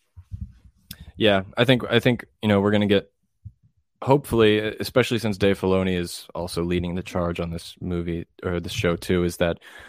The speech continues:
we'll get to see that continued story of him from the Clone Wars animated series, especially the, his, the period of time when he was in such a vengeful mode towards Mace Windu and all the Jedi.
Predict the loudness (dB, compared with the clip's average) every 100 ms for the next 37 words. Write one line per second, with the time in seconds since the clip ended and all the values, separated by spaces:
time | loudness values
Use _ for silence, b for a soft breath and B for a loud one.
0 | B -2 0 0 -2 -2 -2 0 -2 -2
1 | -6 -6 -2 0 2 0 0 4 6 6
2 | 4 0 -4 0 2 2 0 -2 0 0
3 | 0 2 2 4 2 -2 -4 -4 -4 -6
4 | b b b b -12 0 4 4 4 4
5 | 4 2 -4 _ -6 -4 -2 -4 -6 _
6 | _ -8 -4 2 4 2 0 0 0 0
7 | -2 -8 _ _ _ _ _ _ _ _
8 | _ _ _ -4 -2 0 0 -2 -6 -6
9 | -6 -2 2 2 2 -10 -16 B B B
10 | B -2 0 2 0 0 0 0 2 2
11 | 0 -2 -6 -4 -2 -2 -4 -4 -4 -2
12 | -2 -2 -4 -4 -4 -4 -6 0 4 4
13 | 4 -2 -2 -4